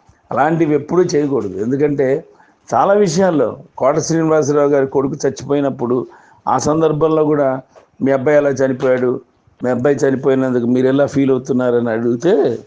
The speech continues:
కోట శ్రీనివాసరావు గారు ఆయన భాషలో తిట్టరాని తిట్లు తిట్టి, "మనస్ఫూర్తిగా ఏడవనీయండి అయ్యా బాబు,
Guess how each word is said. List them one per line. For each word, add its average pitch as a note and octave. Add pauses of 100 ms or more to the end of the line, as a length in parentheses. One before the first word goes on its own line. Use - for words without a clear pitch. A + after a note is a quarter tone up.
(1300)
కోట C3+
శ్రీనివాసరావు A#2+
గారు A2+ (380)
ఆయన A#2
భాషలో A#2
తిట్టరాని A#2+
తిట్లు B2
తిట్టి, A#2 (1040)
"మనస్ఫూర్తిగా F3
ఏడవనీయండి E3
అయ్యా C#3+
బాబు, C3+